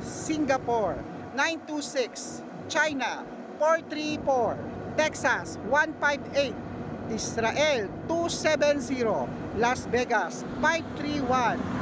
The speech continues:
Alaska, nine three three. Saudi, eight six five. Japan, two one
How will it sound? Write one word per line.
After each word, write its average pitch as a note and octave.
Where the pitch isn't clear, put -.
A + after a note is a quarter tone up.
Alaska, C#4
nine D#4+
three D#4
three. C#4
Saudi, D#4
eight F4+
six -
five. G3+
Japan, G#3+
two E4
one B3